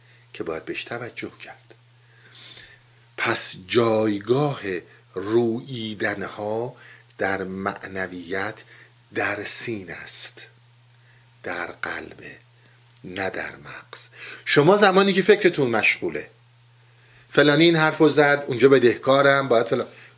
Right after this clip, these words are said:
کجا دارید اینو حس می‌کنین؟ تو انگشتای پاتون یا تو انگشتای دستتون؟ تو مغزتون، تو سرتون دارین حس می‌کنید. هر چیزی با بدن ما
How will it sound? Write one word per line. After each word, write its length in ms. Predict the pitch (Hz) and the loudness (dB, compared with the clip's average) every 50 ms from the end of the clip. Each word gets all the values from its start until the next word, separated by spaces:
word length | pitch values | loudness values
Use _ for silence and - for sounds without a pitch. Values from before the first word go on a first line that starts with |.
| _ _ _ _ | _ _ _ _
کجا 520 | - - - 143 131 120 113 131 151 160 | -10 -2 0 0 0 2 2 2 4 4
دارید 320 | 151 131 120 104 95 87 85 | 4 2 2 0 0 -4 -8
اینو 180 | 85 82 85 | -12 -12 -12
حس 300 | - - 82 - - - | -14 -12 -12 -12 -10 -12
می‌کنین؟ 420 | 87 85 - - 78 76 76 76 - _ _ - - - - - - - | -12 -14 -14 -14 -14 -14 -14 -18 -20 _ _ -20 -20 -20 -20 -20 -20 -16
تو 100 | - - | -12 -8
انگشتای 500 | - 101 101 95 90 87 - - 120 117 | -8 -6 -6 -6 -6 -6 -4 -2 -2 -2
پاتون 600 | 113 - 139 151 147 - 120 113 113 113 113 113 113 110 | -2 -2 -4 -6 -4 -4 -6 -6 -6 -8 -8 -10 -8 -8
یا 80 | 101 | -8
تو 140 | 92 - 92 | -6 -6 -8
انگشتای 420 | 85 85 85 85 - - 104 101 | -10 -10 -10 -10 -8 -6 -6 -6
دستتون؟ 520 | 104 - 123 143 - - - - - - - - - - - - - - _ _ | -6 -8 -10 -10 -10 -14 -14 -16 -20 -20 -20 -20 -20 -20 -20 -20 -20 -20 _ _
تو 140 | - - 139 | -10 -8 -8
مغزتون، 720 | 120 110 117 113 107 - - 78 78 78 - - - 80 | -6 -6 -6 -6 -8 -8 -10 -12 -12 -12 -14 -16 -18 -18
تو 120 | - - - | -12 -8 -6
سرتون 640 | - - - - 120 110 101 87 - - 92 90 | -4 -4 0 0 0 2 0 -2 -2 -8 -12 -12
دارین 220 | 87 82 85 82 82 | -12 -14 -14 -14 -16
حس 340 | - 80 78 - - - - | -16 -12 -10 -10 -10 -10 -12
می‌کنید. 540 | - - - 69 71 73 78 - - - - _ _ _ _ _ _ _ _ _ _ _ _ _ _ _ _ _ _ _ _ _ - _ _ _ - _ _ _ _ _ _ _ _ _ - - - - - - - - | -16 -16 -16 -16 -16 -16 -20 -20 -20 -20 -20 _ _ _ _ _ _ _ _ _ _ _ _ _ _ _ _ _ _ _ _ _ -20 _ _ _ -20 _ _ _ _ _ _ _ _ _ -20 -20 -20 -18 -18 -18 -16 -10
هر 260 | - - 160 175 170 156 | -6 -2 0 0 0 0
چیزی 840 | 139 - - - - - 135 131 135 127 123 131 131 123 127 123 - - - - - _ _ _ - 92 | -2 -4 -2 0 0 0 0 -4 -6 -6 -6 -6 -6 -6 -8 -10 -12 -18 -20 -20 -20 _ _ _ -16 -14
با 80 | 95 95 | -12 -12
بدن 500 | 87 - 95 95 - 101 104 117 120 110 | -8 -6 -6 -4 -4 -6 -6 -6 -8 -8
ما 300 | 107 107 104 107 110 | -8 -8 -10 -10 -12